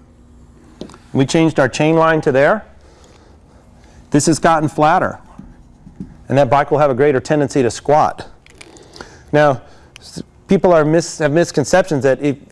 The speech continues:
if you just want to come up with the same final drive ratio with their gearing, that it has no effect on the bike, right? So if you were running fifteen forty-five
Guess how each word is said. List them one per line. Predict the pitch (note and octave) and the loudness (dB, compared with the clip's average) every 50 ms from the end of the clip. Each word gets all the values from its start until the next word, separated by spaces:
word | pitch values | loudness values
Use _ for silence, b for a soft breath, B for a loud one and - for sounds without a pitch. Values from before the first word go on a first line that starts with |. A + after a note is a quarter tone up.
| - _ - | -14 _ -8
if | A#2+ - | -4 -2
you | D#3 D3 | 0 0
just | E3 E3 - | 0 0 2
want | F3 E3+ D#3 | 2 0 0
to | C#3+ | 0
come | - F3 E3+ | 0 0 0
up | E3 - | 0 0
with | - C3+ | -2 -6
the | B2+ | -6
same | - - - F3 E3 D#3+ | -6 -2 0 2 2 2
final | C#3+ - E3+ E3 D#3+ D#3 D3 C3 | 0 0 2 2 2 2 2 2
drive | A#2+ C#3+ C#3+ E3+ F#3 | 2 2 2 2 2
ratio | D3+ C#3 C3+ B2 - D3 C3+ | 2 0 -2 -2 -2 -2 -2
with | C3 B2 | -2 -2
their | - B2 | -4 -6
gearing, | A2 G2+ C#3 E3+ F#3 E3 C#3 C3 | -4 -2 0 0 0 0 0 -2
that | B2+ B2 B2 | -2 -2 -4
it | B2 | -2
has | C#3 C#3 B2+ - | 0 -2 -2 0
no | C3 C#3+ D3 D3 C#3+ | 0 2 2 2 2
effect | B2+ - - D#3+ D#3+ - - C#3+ | 0 -2 0 -2 -2 0 0 -2
on | B2+ A#2+ A#2+ | -2 -2 -2
the | |
bike, | G#2+ G2+ C3+ E3 E3 G2 - - | -2 0 0 0 0 -4 -6 -2
right? | A#2+ B2 C#3+ B B B B B B B | -2 -2 -2 B B B B B B B
So | - - C3+ | -4 -2 -2
if | C3 - | -2 0
you | E3+ F3 | 0 2
were | F3+ F3 | 2 4
running | F3 E3+ D#3+ D3+ C#3 | 2 2 2 2 0
fifteen | - - F3 E3 - - - F3 F3 E3+ D#3+ | 0 0 -2 -2 -2 -2 -2 0 2 2 0
forty-five | C#3+ - D#3+ D3+ D#3+ D3+ C#3 - - - E3 F#3 E3 B2+ A#2+ B2 | 0 0 2 2 2 2 0 -2 0 0 0 2 2 0 -2 -4